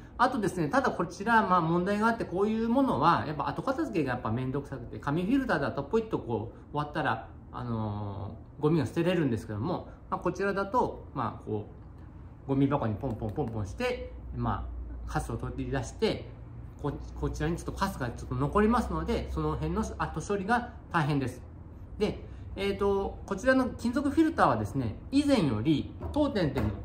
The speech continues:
販売しておりましたこちらの商品なんですけども、あのー、ただ、問題があって、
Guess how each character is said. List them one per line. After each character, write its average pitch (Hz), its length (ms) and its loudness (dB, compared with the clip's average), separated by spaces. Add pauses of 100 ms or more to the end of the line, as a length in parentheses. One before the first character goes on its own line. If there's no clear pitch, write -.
(140)
販 208 160 4
売 214 180 4
し - 60 -6
て 214 80 0
お 214 40 2
り 202 60 2
ま 202 140 4
し - 20 -2
た - 100 -8
こ 160 120 -2
ち 170 100 -4
ら 196 80 0
の 202 100 2
商 196 140 2
品 151 140 2
な 110 80 2
ん 104 60 0
で 95 80 -4
す 95 100 -8
け 107 60 -8
ど 92 80 -6
も、 101 240 -2 (1500)
あ 160 140 6
の 165 640 4
ー、 - 40 -10
た 269 200 6
だ、 226 380 8 (360)
問 277 260 4
題 294 200 6
が 294 120 6
あ 302 60 8
っ - 180 -4
て、 135 400 2